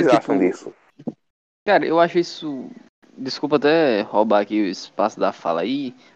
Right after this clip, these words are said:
Speaker 2: mas, tipo, velho, racismo é a coisa mais idiota do mundo, cara. Porque, tipo,
Speaker 1: Sim.
Speaker 2: você olha pra outra pessoa e, tipo, "Ah, não, minha raça é superior." Meu Deus, cara. Vamos ser sinceros.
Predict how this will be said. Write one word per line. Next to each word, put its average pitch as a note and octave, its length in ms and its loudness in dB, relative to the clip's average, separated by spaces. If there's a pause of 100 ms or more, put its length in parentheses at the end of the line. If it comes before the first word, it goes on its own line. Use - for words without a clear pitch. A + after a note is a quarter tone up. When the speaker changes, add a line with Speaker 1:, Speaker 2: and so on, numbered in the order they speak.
Speaker 2:
mas, D3 120 -8
tipo, - 300 -10 (460)
velho, G3 360 0 (680)
racismo G#3 500 -4
é A3 60 -2
a G3+ 40 -6
coisa F#3+ 240 -4
mais F#3+ 280 -4
idiota F3 400 -6
do F3 200 -10
mundo, G3 440 -4
cara. G2 500 -6
Porque, D3+ 240 -8
tipo, D#3 320 -8
Speaker 1:
Sim. A#2 420 -2
Speaker 2:
você - 180 -12
olha E3+ 140 2
pra E3+ 140 -2
outra E3 160 2
pessoa D#3+ 540 0
e, D#3+ 60 -4
tipo, C3 460 -4
"Ah, C#3 160 2
não, A2 360 -4
minha A#2+ 180 -2
raça A#2 200 -8
é - 20 -18
superior." G#2+ 500 -4 (460)
Meu A#3+ 200 2
Deus, F#3 380 4
cara. G#2 300 -8 (500)
Vamos A#3+ 140 -2
ser A#3+ 100 -4
sinceros. F#3+ 540 0